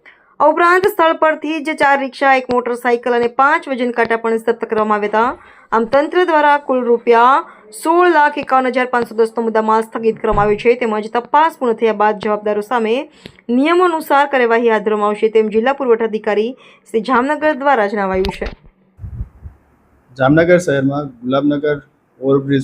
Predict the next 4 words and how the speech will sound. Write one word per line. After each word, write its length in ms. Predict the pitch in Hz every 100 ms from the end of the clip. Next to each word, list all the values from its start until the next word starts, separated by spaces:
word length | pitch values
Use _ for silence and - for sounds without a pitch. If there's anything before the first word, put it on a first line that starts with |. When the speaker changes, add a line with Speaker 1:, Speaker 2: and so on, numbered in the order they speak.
| -
Speaker 2:
પાસે 260 | 113 135
ડમ્પયાર્ડની 580 | 139 120 123 131 131 131
નજીક 360 | 117 110 127 - _ _ _ _ - _ _ _ _ _ _
શંકાસ્પદ 800 | - 139 135 156 151 156 151 139